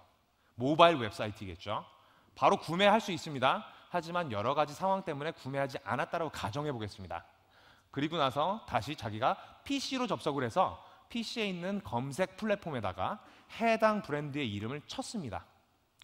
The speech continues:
가능한 이야기죠. 그리고 나서 다시 여러분들의 피씨 웹사이트로 들어와서 거기서 전환이 일어났다라고 저희가 가정해 보겠습니다. 혹시라도 말씀을 드리자면 제가 말씀드린 전환이라는 건 구매를 지금 가정해서 말씀을 드리는 겁니다.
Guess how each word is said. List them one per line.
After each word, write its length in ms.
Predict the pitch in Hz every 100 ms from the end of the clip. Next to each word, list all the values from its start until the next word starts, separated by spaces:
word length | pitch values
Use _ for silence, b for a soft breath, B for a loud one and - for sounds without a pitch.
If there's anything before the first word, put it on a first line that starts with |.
| -
가능한 340 | 160 202 185
이야기죠. 420 | 147 131 113 117 - _ b b b b b _
그리고 240 | - 196
나서 400 | 175 123 156 254 B B B
다시 380 | - 120 196 156
여러분들의 800 | 127 185 180 147 139 185 -
피씨 500 | - 294 311 - 302
웹사이트로 640 | 285 131 131 165 160 160 139
들어와서 600 | 127 117 104 131 214 B B B
거기서 400 | - 135 139 160
전환이 500 | - - 120 156 170
일어났다라고 680 | 123 113 143 135 113 113 110
저희가 260 | 101 92 113
가정해 380 | - - 147 175
보겠습니다. 480 | 160 123 107 82 78 _ B B B -
혹시라도 720 | 247 247 - 269 233 185 180
말씀을 320 | 123 165 165
드리자면 560 | 135 123 117 127 226 202
제가 240 | 127 143
말씀드린 440 | 160 139 143 151
전환이라는 640 | 147 110 131 160 143 117 104
건 200 | 131 233 B B B
구매를 500 | - 135 165 202 226
지금 200 | 175 156
가정해서 420 | 117 117 135 127
말씀을 320 | 110 92 113
드리는 240 | 107 131 143
겁니다. 360 | 107 87 92